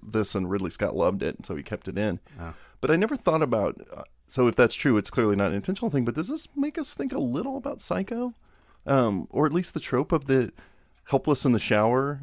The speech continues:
Speaker 1: moment in the horror movie? I never really thought about it till just now, but it is kind of a trope of <laughs> horror movies,
Speaker 2: A little.
Speaker 1: specifically Psycho, where
Speaker 2: I'm
Speaker 1: you're helpless, right? When you're in this moment, you're lost in the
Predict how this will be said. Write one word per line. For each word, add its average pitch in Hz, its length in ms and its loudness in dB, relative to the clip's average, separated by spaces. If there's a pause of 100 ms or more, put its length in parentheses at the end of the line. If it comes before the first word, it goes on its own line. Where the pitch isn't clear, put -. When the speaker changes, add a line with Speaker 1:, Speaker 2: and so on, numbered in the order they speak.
Speaker 1:
moment 123 500 2
in 127 80 2
the 120 100 4
horror 127 260 -2
movie? 156 380 -4
I 107 60 2
never 135 180 2
really 151 160 4
thought 165 200 0
about 104 180 2
it 85 80 -4
till 104 120 -4
just 101 220 -6
now, 123 360 -2
but 98 220 -2 (520)
it 107 160 -4
is 147 160 2
kind 208 160 0
of 208 60 0
a 208 60 -2
trope 240 340 -4
of - 80 -2
<laughs> 180 40 2
horror 202 280 4
movies, 185 220 2
Speaker 2:
A - 20 -4
little. 151 320 -2
Speaker 1:
specifically 135 580 2
Psycho, 147 480 2
where 107 220 4
Speaker 2:
I'm 113 80 4
Speaker 1:
you're 113 140 4
helpless, 113 540 0
right? - 320 -2
When 117 200 2
you're 113 100 4
in 113 100 2
this 107 220 0
moment, 113 380 0
you're 92 140 -6
lost 101 440 -4
in 85 100 -6
the 98 100 -10